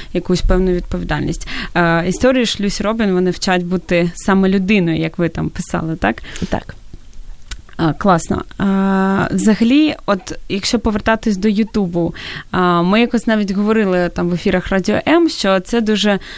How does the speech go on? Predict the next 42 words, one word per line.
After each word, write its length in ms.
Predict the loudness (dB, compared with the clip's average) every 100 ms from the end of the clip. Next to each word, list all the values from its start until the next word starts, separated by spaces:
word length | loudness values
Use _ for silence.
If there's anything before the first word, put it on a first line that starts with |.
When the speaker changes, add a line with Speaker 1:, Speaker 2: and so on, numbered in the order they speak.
| -16 -2
Speaker 1:
дуже 300 | 0 2 2
велика 840 | 2 2 2 2 2 4 4 2
робота, 600 | 0 0 0 0 0 0
і 180 | 2 2
в 20 |
нас 240 | 2 2 2
навіть 260 | 0 0
деякі 320 | 0 0 0
ведучі, 640 | 0 2 2 2 2 2 0 -2 -12 -6
а, 160 | -2 -2
пробувалися 720 | 2 2 2 0 0 0 -2
бути 280 | -2 -2 -2
такими 380 | 0 2 2
блогерами. 720 | 4 4 4 2 0 0 0 0
Це, 180 | -2 -6
це 180 | -6
сьогодні 380 | -2 2 2 2
дуже, 480 | 2 0 2 2 2
дуже 240 | 2 2 4
модно. 520 | 4 4 4 2 2 -2 -12 -10 -6
А, 120 | -2
але 280 | 2 4 4
ж 160 | 2 0
дуже 260 | 0 0
багато 340 | 0 0 -2 -2
часу 360 | -2 0 0
уходить 360 | 0 0 0 2
на 60 |
монтаж 500 | 2 2 2 2 0
і 40 | -4
таке 220 | -4 0
інше, 320 | 2 2 2
але 140 | 2 2
я 80 | 0
своє 260 | -2 -4
питання 400 | -4 -2 0 0
задам 260 | 0 0 0
потім, 480 | 2 0 2 2 2
бо 200 | 0 0
в 80 | 2
нас 320 | 2 0 -2
є, 180 | -2